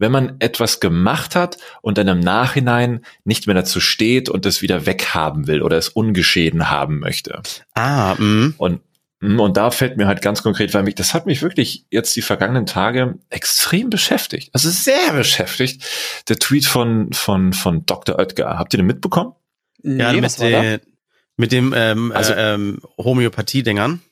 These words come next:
Speaker 1: Ja, genau. Also, äh, kurz Kontext. Doktor Oetker kennt man ja. Die machen zum Beispiel Dinge wie Fertigpudding zum Aufrühren oder Pizzen.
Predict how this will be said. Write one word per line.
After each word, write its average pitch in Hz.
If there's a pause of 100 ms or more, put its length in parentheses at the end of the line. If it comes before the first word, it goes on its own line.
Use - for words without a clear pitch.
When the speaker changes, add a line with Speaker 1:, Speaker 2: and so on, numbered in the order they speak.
(180)
Speaker 1:
Ja, 170
genau. 123
Also, 113
äh, 127
kurz 147
Kontext. -
Doktor 120
Oetker 127
kennt 95
man 78
ja. 65
Die 127
machen 139
zum 110
Beispiel 104
Dinge 104
wie 85 (640)
Fertigpudding - (400)
zum 98
Aufrühren 98 (100)
oder 69 (140)
Pizzen. 202